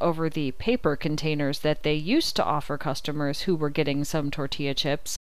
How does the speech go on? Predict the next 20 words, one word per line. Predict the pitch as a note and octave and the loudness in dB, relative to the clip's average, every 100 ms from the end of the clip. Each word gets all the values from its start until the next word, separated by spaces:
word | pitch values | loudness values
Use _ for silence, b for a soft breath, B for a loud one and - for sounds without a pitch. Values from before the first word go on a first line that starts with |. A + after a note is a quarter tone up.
| _ - | _ 2
made | G3 C4+ C4+ | 6 6 4
the | A3+ | 2
place | - D#3+ D#3+ | 4 4 2
so | - - - A3+ G3+ G3 | -4 -2 2 6 6 6
much | F3 F3 - | 2 0 0
classier. | - A#3+ C#4+ - D3+ C2+ F3+ - _ _ _ - - | 4 4 2 -2 -2 -2 -4 -8 _ _ _ 0 4
A | |
smiling | G#3 - A3+ B3+ C4+ B3 G#3+ | 4 6 8 10 8 6 6
waitress, | G3 A3+ - C3+ D3 - - | 6 4 2 0 0 -6 -2
who | F#3 G3 F#3 | 6 6 8
also | F#3 F#3 F3 | 6 4 2
recognized | D#3+ D#3 D3+ D3+ D3 D3 | 2 2 2 2 2 2
us | C#3+ C#3+ | 0 0
from | - D3 | 0 2
our | C#3+ | 2
frequent | - F3 D#3+ - - | 2 2 2 0 2
visits | G#3+ E3 C#3 - | 4 4 0 0
to | E3 | 0
Taco | D#3+ C#3+ - D3 | 0 0 0 0
Roco, | C#3+ C3+ C#3 C#3+ | 0 0 0 0